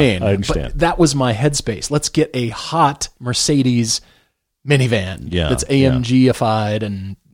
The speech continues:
Speaker 1: I, I don't know. But that, that G L B might, might be interesting.
Speaker 2: 'Cause hot minivans is not really a market that's happened yet, which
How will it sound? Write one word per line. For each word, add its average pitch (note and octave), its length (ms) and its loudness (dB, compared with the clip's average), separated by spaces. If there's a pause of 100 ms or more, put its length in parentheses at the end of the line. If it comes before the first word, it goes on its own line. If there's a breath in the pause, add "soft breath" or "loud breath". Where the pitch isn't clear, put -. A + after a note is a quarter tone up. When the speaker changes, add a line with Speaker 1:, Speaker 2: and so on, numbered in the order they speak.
(260)
Speaker 1:
I, C3 320 -10
I - 40 -4
don't B2 100 -2
know. G#2 240 -8
But C3+ 160 -2
that, E3 380 -6
that D3+ 140 -6
G F#3+ 120 -4
L C#4 100 0
B F3 300 -4
might, A#2+ 240 -6 (140)
might A#2+ 180 -14
be A#2 100 -8
interesting. A2+ 300 -2
Speaker 2:
'Cause B2+ 120 0
hot F3 220 0
minivans G2+ 520 0
is F2 120 -6
not G2 300 -2
really F#2 220 -2
a F2 60 -4
market E2+ 360 -6 (160)
that's G#2 240 -10
happened F#2+ 260 -6
yet, F#2 100 -2
which C3 160 -2